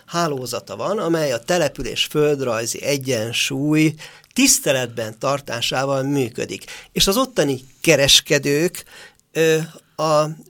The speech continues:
vidéki, ö, parasztoknak a világszínvonalú sajt,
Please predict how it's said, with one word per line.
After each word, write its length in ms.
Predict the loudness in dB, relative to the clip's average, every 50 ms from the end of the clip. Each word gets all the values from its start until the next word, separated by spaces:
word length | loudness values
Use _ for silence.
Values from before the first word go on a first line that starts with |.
| _
vidéki, 960 | -16 -6 -2 0 0 0 2 0 0 0 -2 -6 -8 -8 -8 -8 -8 -8 -10 -14 _ _ _ _
ö, 120 | -8 -6 -6 -6 -8 -6 _
parasztoknak 880 | 0 0 0 0 0 0 -2 -2 -4 -6 -8 -8 -8 -8 -8 -6 -6
a 240 | -4 -4 -4 -4 -6 -10 -16 -20 -20 _ _ _ _ _ _ _ _ _ _ _ _
világszínvonalú 1160 | -6 -2 0 2 2 2 2 0 -2 -4 -2 0 0 2 2 2 0 -2 -4 -4 -6 -8 -6
sajt, 640 | -4 -2 0 0 0 0 0 -2 -2 -4 -6 -10 -16